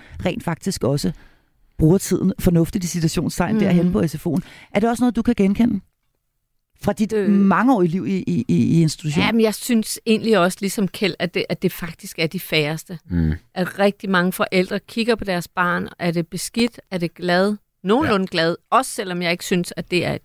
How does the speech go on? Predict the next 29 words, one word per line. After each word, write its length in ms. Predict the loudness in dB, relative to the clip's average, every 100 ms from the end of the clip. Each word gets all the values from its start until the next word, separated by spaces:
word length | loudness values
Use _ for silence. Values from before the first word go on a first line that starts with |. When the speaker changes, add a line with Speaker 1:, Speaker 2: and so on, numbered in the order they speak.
| -10
Speaker 2:
succesparameter, 800 | -10 -6 -6 -4 0 0 0 0
at 60 |
man 140 | -2 -4
skal 240 | -4 -2
være 140 | -2 -2
glad 260 | -2 -2
altid. 320 | 0 -2 -4 -8 -10 -14
Speaker 3:
Nej. 220 | -6 -4 -4 -10 0
Speaker 2:
Øhm, 300 | 2 2 -2 -10 -20 _ _ _ _ _ _ _ _
øh, 260 | 0 0 0 -6 _ -20 _ _ _
så 360 | -10 -6 -2 -2
det 180 | -4 0
er 120 | 0
det 120 | 4
mindste, 420 | 4 2 0 -4 0
men 280 | 2 2
jeg 140 | 0 0
vil 80 | -4 _ _ _ _
henvise 560 | 0 2 4 0 -2 -6
igen 300 | 0 2 2
til, 200 | -4 -12 _ -2
øh, 180 | 0 0
Ditte 180 | 0 0
Winther 220 | 2 2
Lindqvist 540 | 4 2 2 -2 -4 -2
og, 240 | 0 2
og 120 | 2
den 160 | 0 0
der 120 | 0